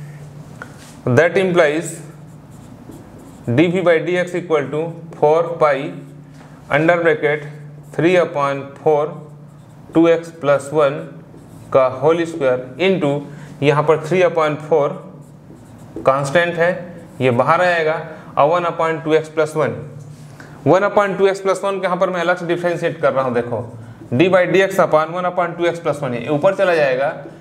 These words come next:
तो टू एक्स प्लस वन का पावर कितना हो जाएगा? माइनस वन, ये हो जाएगा। अब इसको हम डिफरेंशिएट करें तो माइनस वन into टू एक्स प्लस वन का पावर माइनस टू हो जाएगा, n into x to the power n minus one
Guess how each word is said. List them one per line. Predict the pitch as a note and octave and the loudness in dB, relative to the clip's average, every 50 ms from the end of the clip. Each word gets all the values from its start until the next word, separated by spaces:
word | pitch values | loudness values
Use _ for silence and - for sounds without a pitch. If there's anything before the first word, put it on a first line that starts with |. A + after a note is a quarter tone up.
| - - - | -16 -4 -2
तो | D3 C#3+ | -2 -2
टू | C#3+ - F3 F3+ | 0 2 4 4
एक्स | F#3 F3+ - | 4 2 2
प्लस | - F3+ E3+ D3+ - E3 | 0 0 0 0 0 -4
वन | E3 E3+ E3+ | -4 -4 -2
का | D#3+ E3+ | -2 0
पावर | D#3+ D3+ D3 D3+ D3+ D3 | 2 2 2 2 0 -2
कितना | D#3 D3 D3 D3+ | -4 -6 -4 0
हो | D3+ | 0
जाएगा? | D3 D3+ F3+ G#3 G3+ - - C#3 | 2 2 2 0 -2 -4 -10 -6
माइनस | C#3 C#3+ D3 D3 D#3 C#3+ D3 D3 | -2 0 2 2 2 2 0 0
वन, | B2 A#2+ A2 A2 A2+ B2+ | -4 -4 -4 -4 -4 2
ये | D3 F3 | 2 4
हो | F3+ | 4
जाएगा। | F3+ F3 F3 F3 F#3 F#3+ - - - - - - - - - | 4 2 2 0 -2 -4 -4 -10 -16 -20 -20 -20 -18 -6 0
अब | C#3 C#3+ D3 E3 | 0 2 2 2
इसको | D#3 D#3 G3 | 0 0 0
हम | F#3 F3+ D#3 | 0 2 2
डिफरेंशिएट | D#3+ - D3+ F#3 G3 G3+ F#3 G3+ G3 F#3 F#3+ - | 0 0 0 0 0 0 0 -2 -2 -2 0 0
करें | D#3+ C#3 C#3+ E3 F#3+ F#3+ - - - - - - | 0 0 0 -2 -6 -8 -10 -14 -16 -16 -8 -6
तो | E4+ - C#3 | -2 -2 0
माइनस | C3+ C3+ C3+ C#3 D#3 F3 F#3+ F#3+ F#3 F#3 | 0 2 0 2 2 2 2 0 0 -2
वन | F#3 F#3 F#3+ G3+ F#3+ - - - - - - - | -2 -2 -2 -2 -6 -8 -12 -14 -16 -16 -8 0
into | E3+ F3+ F3+ D#3+ C3+ B2+ G#2+ - - - - - - - - - | 2 2 4 4 2 0 -2 -4 -6 -10 -14 -14 -16 -14 -4 2
टू | - F3+ F3+ | 2 4 4
एक्स | F3+ F3 F3+ F3+ F3+ - | 4 2 0 -6 -8 -2
प्लस | E3 E3 E3 E3 E3 - - - - B2+ | 0 0 0 0 -2 -10 -12 -14 -12 -4
वन | B2+ D#3+ E3+ E3+ E3 E3 | -2 0 0 0 0 -2
का | D#3 - | -2 0
पावर | - C3+ C3 C#3 F#3+ A3+ A#3+ - - - - - - - - B2+ | 0 0 2 2 2 0 -2 -4 -14 -16 -18 -20 -20 -14 -8 -2
माइनस | C3 C3+ C#3 D#3 F3+ E3+ D3 - | 0 0 2 2 0 0 0 0
टू | G3 | 0
हो | F#3 F#3+ | 2 4
जाएगा, | F#3 F3+ F3+ F3+ F#3+ F#3 - - - - - - D#3 | 4 4 2 2 0 -4 -6 -12 -16 -16 -8 -2 0
n | F3 G3+ G#3+ G#3 F#3 | 0 2 0 0 -2
into | F3 E3+ D#3+ D#3 G3 F#3+ D#3+ | -2 -2 -2 -2 -2 0 2
x | E3+ D#3+ - - | 0 0 0 -4
to | E3+ | -4
the | D#3 D3+ | -4 0
power | D#3 D3+ D3 D3 C#3+ | 2 2 2 2 0
n | C#3+ D3 C#3+ C3 | -2 -4 -2 -2
minus | B2+ B2+ D3 F3+ G3 D3+ - D3 | -2 -2 -2 -4 -4 -4 -2 0
one | D3 C3 A#2 | 0 0 0